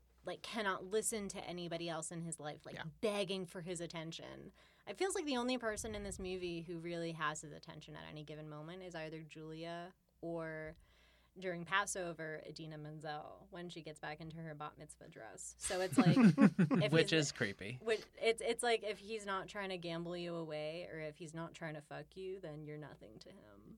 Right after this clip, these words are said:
Speaker 2: Pretty much.
Speaker 1: Which is very
Speaker 2: A real
Speaker 3: Yeah.
Speaker 2: uncut gem.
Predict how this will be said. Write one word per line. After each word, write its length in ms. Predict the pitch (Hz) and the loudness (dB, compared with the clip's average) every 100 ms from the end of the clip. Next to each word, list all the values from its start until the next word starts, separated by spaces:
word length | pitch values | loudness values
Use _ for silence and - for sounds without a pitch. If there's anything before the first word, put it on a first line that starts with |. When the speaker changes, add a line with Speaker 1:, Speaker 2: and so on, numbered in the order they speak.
| - | -14
Speaker 2:
Pretty 400 | - 160 220 196 | -4 -4 -2 -2
much. 580 | 123 110 - - - - _ _ _ _ - _ | 0 -2 -4 -10 -10 -12 _ _ _ _ -20 _
Speaker 1:
Which 180 | 180 - | -14 -12
is 140 | 165 | -12
very 220 | - 165 147 | -8 -2 2
Speaker 2:
A 60 | 123 | 6
real 240 | 233 214 | 10 12
Speaker 3:
Yeah. 80 | 160 | 12
Speaker 2:
uncut 360 | 175 147 156 | 12 10 10
gem. 440 | 143 127 123 107 | 8 4 6 4